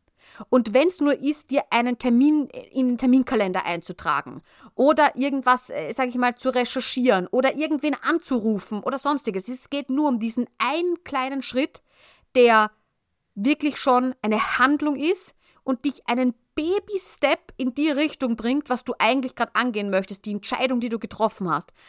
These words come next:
Das heißt, wenn du jetzt sagst, du möchtest eine, eine Sache angehen, zum, gerade jetzt eben auch zu Neujahr, dann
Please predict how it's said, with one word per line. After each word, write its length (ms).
Das 100
heißt, 220
wenn 160
du 80
jetzt 100
sagst, 300
du 40
möchtest 380
eine, 340
eine 160
Sache 320
angehen, 440
zum, 300
gerade 280
jetzt 240
eben 200
auch 100
zu 160
Neujahr, 460
dann 320